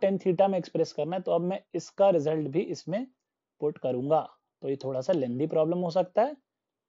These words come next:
but this is how you calculate the bigger angles in terms of the smaller ones।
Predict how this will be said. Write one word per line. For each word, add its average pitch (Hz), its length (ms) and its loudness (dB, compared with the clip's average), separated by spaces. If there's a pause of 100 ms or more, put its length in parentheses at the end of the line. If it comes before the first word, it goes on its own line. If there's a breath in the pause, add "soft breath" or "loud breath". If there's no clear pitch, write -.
but 170 180 4
this 214 160 10
is 233 160 2
how 202 40 10 (100)
you 220 180 6
calculate 185 440 6 (120)
the 160 60 4 (120)
bigger 160 260 8
angles 156 380 2 (240)
in 156 140 -4
terms 147 280 -2
of 143 140 -6
the 196 60 -2
smaller 135 420 -8
ones। 120 240 -16